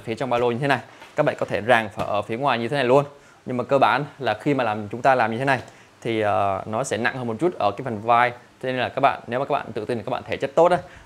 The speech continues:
thì cứ làm, ờ, ràng ở dưới đáy ba lô ha. Ờ, để cho mình tiết kiệm diện tích hơn, mình để đồ được nhiều hơn ở phía trong ba lô. Tiếp tới là phần trên đỉnh của ba lô, mình sẽ để những cái đồ dùng mà mình sẽ thường lấy trong quá trình mình đi leo núi.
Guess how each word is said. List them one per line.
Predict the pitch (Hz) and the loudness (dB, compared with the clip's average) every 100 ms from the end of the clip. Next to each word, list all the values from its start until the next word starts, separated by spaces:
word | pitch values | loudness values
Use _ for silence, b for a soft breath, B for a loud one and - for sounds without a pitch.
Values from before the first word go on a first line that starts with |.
| - | -4
thì | 117 113 117 | 0 2 0
cứ | 110 139 | 0 2
làm, | 156 123 | 2 2
ờ, | 117 - - | -6 -8 -8
ràng | 117 127 120 | 2 2 2
ở | |
dưới | 104 127 | 0 2
đáy | 120 | 4
ba | 147 | 6
lô | 151 143 | 6 6
ha. | 147 143 - B B B - | 6 4 -2 B B B -14
Ờ, | - 113 | -8 -4
để | 117 107 | -2 2
cho | 139 135 135 | 6 6 4
mình | 135 131 113 107 | 2 -2 -4 -2
tiết | 190 | 2
kiệm | 139 | 2
diện | 117 | 2
tích | 156 | -2
hơn, | 151 147 143 - - | 2 2 2 -2 -12
mình | 113 110 | -6 -4
để | 95 | -2
đồ | 135 127 117 | 2 2 2
được | 104 | -2
nhiều | 113 107 | -4 -2
hơn | 123 117 | -2 -2
ở | 98 | -6
phía | - 107 | -4 -6
trong | 110 123 | -2 -2
ba | 113 | 2
lô. | 127 120 - | 2 0 -2
Tiếp | 165 165 | -2 4
tới | 139 151 | 6 8
là | 165 | 6
phần | 123 131 120 | 4 0 -2
trên | 139 | -2
đỉnh | 131 107 | -2 -2
của | 107 | 2
ba | 123 | 4
lô, | 135 139 - B - | 6 4 0 B -10
mình | 135 | -8
sẽ | 117 | -2
để | 120 107 107 | 0 0 0
những | 110 113 | -4 -4
cái | 117 117 135 151 165 - | 0 2 4 4 2 0
đồ | 120 | 0
dùng | 120 117 107 98 | 2 2 -2 -8
mà | 98 101 | -8 -8
mình | 101 104 | -6 -8
sẽ | 101 - - | -8 -10 -10
thường | 113 135 110 104 | -4 -2 -2 2
lấy | 107 131 170 B B B | 2 4 0 B B B
trong | - 120 | -4 -2
quá | 120 | -2
trình | 131 107 | -2 -4
mình | |
đi | 104 | -4
leo | 107 110 | -4 -2
núi. | 110 147 | 0 0